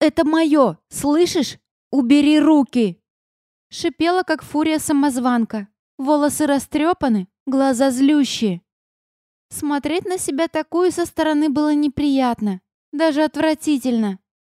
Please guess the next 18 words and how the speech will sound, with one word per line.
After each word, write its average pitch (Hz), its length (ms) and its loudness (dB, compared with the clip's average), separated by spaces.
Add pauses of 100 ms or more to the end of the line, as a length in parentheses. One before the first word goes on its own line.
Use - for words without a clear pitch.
Надеюсь, 311 400 -2
до 269 100 -4
подобного 302 520 -2
состояния 311 680 -4
мне 277 180 2
никогда 294 480 -2
не 370 100 -4
доведётся 294 560 -2
дойти. 262 560 -2 (840)
И 262 100 -2
не 269 140 2
мечтай. 196 640 -2 (840)
Ухмылка 330 520 -2
Витольда 339 500 -2
была 311 260 0
похожа 294 440 0
на 277 180 2
оскал. 214 480 -4